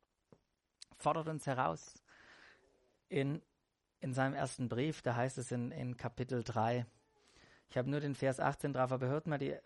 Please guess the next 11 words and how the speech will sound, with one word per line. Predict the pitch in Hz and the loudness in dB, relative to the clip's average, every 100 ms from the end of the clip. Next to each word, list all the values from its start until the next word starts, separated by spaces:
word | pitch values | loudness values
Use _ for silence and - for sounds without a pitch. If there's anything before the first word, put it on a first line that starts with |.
| - | -4
vorderen | 143 139 143 127 | 0 2 0 -2
Verse | 127 127 123 | 0 0 0
da | 123 123 | 0 0
auch | 135 | -2
noch, | 131 | -4
da | - 123 | -2 2
heißt | 151 151 | 2 0
es, | - 139 | -4 4
„Was | 165 - - - - - - - _ - | 4 4 -8 -16 -20 -20 -20 -20 _ -4
Liebe | 135 147 175 156 | 0 0 0 0
ist, | - 160 104 - - - - | 0 -2 -6 -8 -18 -20 -20